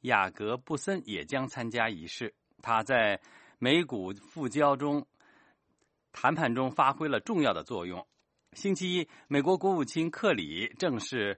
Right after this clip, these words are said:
会晤雅各布森，双方将于星期一晚些时候联合举行一次新闻发布会。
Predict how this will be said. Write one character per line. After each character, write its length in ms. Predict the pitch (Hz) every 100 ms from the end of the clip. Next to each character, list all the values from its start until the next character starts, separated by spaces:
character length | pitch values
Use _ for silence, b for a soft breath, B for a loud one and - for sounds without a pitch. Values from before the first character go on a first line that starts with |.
| b
会 300 | b - 156
晤 300 | 120 117 104
雅 260 | 107 98 71
各 220 | - 101
布 120 | -
森， 280 | 117 139 151 - _ -
双 200 | 165 151
方 300 | 170 165 -
将 180 | 165
于 120 | 143 131
星 200 | 190 180
期 280 | 180 180
一 80 | 180
晚 260 | 151 92 78
些 220 | - 175
时 120 | -
候 300 | 107 117 98
联 300 | 107 117 135
合 240 | 170 120 120
举 140 | 104
行 180 | 90 87
一 80 | 101
次 260 | - 117 92
新 360 | - 151 156
闻 240 | 110 87 98
发 180 | 127
布 120 | 123 131
会。 200 | 185